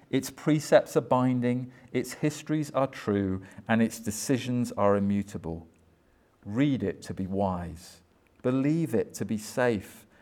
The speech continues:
and practice it to be holy. It contains light to direct you, food to support you,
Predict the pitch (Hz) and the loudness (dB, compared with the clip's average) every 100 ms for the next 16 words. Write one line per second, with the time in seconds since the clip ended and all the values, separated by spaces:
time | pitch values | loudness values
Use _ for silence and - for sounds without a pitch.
0 | - 113 117 - 160 - - 156 160 139 | 0 0 0 2 2 2 -2 -2 -2 -2
1 | - 127 123 123 - 95 90 90 90 - | -6 -4 -2 -2 -2 0 0 -4 -10 -14
2 | _ _ _ _ _ _ - 135 147 - | _ _ _ _ _ _ 0 2 2 0
3 | 147 139 127 131 131 113 107 113 143 - | -2 -2 0 0 0 -2 2 4 4 0
4 | - 156 156 143 - - 127 123 123 - | -6 -2 2 2 2 -4 -6 -6 -10 -18
5 | _ _ - - 156 180 175 180 175 175 | _ _ -6 4 4 4 0 -4 -4 -4
6 | 143 113 92 101 98 | 0 0 0 0 0